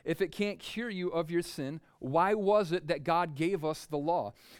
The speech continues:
It was because he knew that we couldn't follow it." He wanted us to have that tension inside of our lives, or we come to realization that we've been trying as hard as we possibly can,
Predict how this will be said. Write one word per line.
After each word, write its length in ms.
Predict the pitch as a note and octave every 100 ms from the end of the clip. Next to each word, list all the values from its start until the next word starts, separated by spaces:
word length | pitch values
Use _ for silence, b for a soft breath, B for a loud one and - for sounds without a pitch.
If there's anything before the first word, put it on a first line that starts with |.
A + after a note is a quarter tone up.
| B B
It 120 | E3
was 140 | F3
because 380 | F3 - G#3 G3
he 180 | - G3+
knew 460 | F#3 F#3 A#3+ A3+
that 160 | F3 E3+
we 100 | E3
couldn't 300 | - F#3 B2+
follow 400 | - F#3 G3 A2+
it." 160 | - - b b b _ b b
He 220 | b G3+
wanted 380 | A3 A3 A3+ G#3+
us 160 | G#3 -
to 100 | F3+
have 400 | - G3+ G#3 -
that 220 | E3 -
tension 440 | - A3 - E3+
inside 440 | D3+ - F#3 F3 F#3+
of 100 | D#3
our 100 | C#3
lives, 380 | D3+ F#3 C3 - B B D#3
or 80 |
we 120 | E3 F#3+
come 280 | G3 A3
to 140 | G#3+ F#3
realization 600 | F3+ F3 D3 D#3 - D3+
that 160 | D3
we've 240 | D#3 A3+ F3+
been 160 | G3
trying 500 | E3+ - F#3+ F#3+ G3
as 140 | E3 -
hard 420 | - F#3+ G3+ G3+
as 140 | F3
we 160 | D#3 G3
possibly 640 | - E3+ F3 - D#3+ G3
can, 400 | C3+ D#3 A#2 A2+